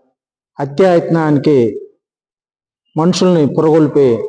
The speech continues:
రామిరెడ్డి ప్రతాప్ కుమార్ రెడ్డి గారు ఏ విధంగా అయినా కానీ కృష్ణారెడ్డిని హతమార్చాలనే ఉద్దేశంతో అక్కడికి రెక్కీ నిర్వహించి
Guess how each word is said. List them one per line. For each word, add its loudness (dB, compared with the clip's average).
రామిరెడ్డి 0
ప్రతాప్ -2
కుమార్ 0
రెడ్డి 0
గారు 0
ఏ 4
విధంగా 2
అయినా 0
కానీ 0
కృష్ణారెడ్డిని 0
హతమార్చాలనే 2
ఉద్దేశంతో 2
అక్కడికి 0
రెక్కీ 2
నిర్వహించి 2